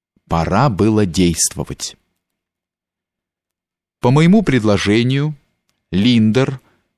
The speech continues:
закурив трубку, отправился к любовнице Горошика на Переяславльскую улицу, захватив, разумеется, и рекомендательное письмо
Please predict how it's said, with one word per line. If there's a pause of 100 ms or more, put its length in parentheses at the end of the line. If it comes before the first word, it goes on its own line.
(140)
закурив (100)
трубку, (500)
отправился
к
любовнице
Горошика (480)
на
Переяславльскую
улицу, (920)
захватив,
разумеется, (300)
и
рекомендательное
письмо